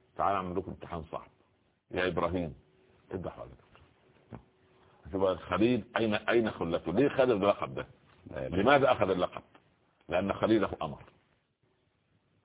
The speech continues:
Speaker 1: والخليل هنا هو الله.
Speaker 2: ونعم بالله.
Speaker 1: فهو، فلما بلغ معه السعي قال: "يا بني إني أرى في المنام أني أذبحك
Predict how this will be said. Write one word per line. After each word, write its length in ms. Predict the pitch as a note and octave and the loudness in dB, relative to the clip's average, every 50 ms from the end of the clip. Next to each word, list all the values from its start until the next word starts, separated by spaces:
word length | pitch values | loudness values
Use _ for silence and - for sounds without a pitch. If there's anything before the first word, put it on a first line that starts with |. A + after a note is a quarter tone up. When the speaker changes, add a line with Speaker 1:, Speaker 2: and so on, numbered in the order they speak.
| _ - | _ -2
Speaker 1:
والخليل 440 | F2+ F#2+ F2 - F#2 G2+ B2 A#2 G#2+ | 0 0 0 0 2 2 2 2 2
هنا 180 | G#2 G#2+ G2+ | 0 -2 -2
هو 160 | F2 D#2+ D#2+ | -2 -4 -4
الله. 240 | D#2 D#2 D#2+ E2 D#2 - _ _ - _ _ - | -4 -2 -4 -4 -4 -6 _ _ -20 _ _ -10
Speaker 2:
ونعم 420 | F2 E2 D#2+ E2 D#2+ D#2 D2+ C#2+ | -10 -8 -6 -6 -8 -8 -10 -12
بالله. 340 | B1+ C2+ C2 C2 B1+ B1 B1 _ _ - | -14 -14 -14 -12 -14 -14 -16 _ _ 2
Speaker 1:
فهو، 320 | F#2 G2+ A2 A#2 A2+ - - - - _ _ - - - | 4 6 6 6 4 2 -2 -20 -20 _ _ -20 -12 -4
فلما 540 | - F2 E2+ F#2 G2 G#2 F2+ F2 E2+ E2 D2+ | 0 2 4 4 4 2 0 -2 -2 -2 -2
بلغ 460 | D2 C#2+ C#2+ - A#2+ C3 C3+ A#2+ A#2 | -4 0 4 6 8 8 8 8 6
معه 260 | A#2+ A#2+ A#2 G#2+ G#2 G2+ | 6 4 4 2 2 -2
السعي 360 | - - - A2+ A2+ A2+ A2+ - - _ _ _ _ _ _ _ _ _ _ _ _ - | -4 2 4 4 4 2 -2 -8 -18 _ _ _ _ _ _ _ _ _ _ _ _ 2
قال: 160 | G#2+ G#2 G#2 | 2 4 4
"يا 140 | G#2 F#2+ F#2 | 4 2 0
بني 380 | E2+ F2 F2+ F#2+ F#2 F2+ D#2+ C#2+ | 0 -2 -4 -4 -4 -4 -4 -6
إني 200 | E2 E2 D#2+ - | -6 -6 -4 -4
أرى 140 | E2 D#2+ D2+ | -4 -4 -4
في 80 | - | -6
المنام 380 | C#2+ C#2+ D2 D#2 D#2+ D#2 D2 C#2+ | -10 -10 -8 -6 -6 -6 -8 -8
أني 260 | G1+ B1+ C#2+ C#2 A#1 | -10 -12 -12 -12 -12
أذبحك 280 | G#1 C2 B1 A1+ - | -14 -14 -14 -16 -18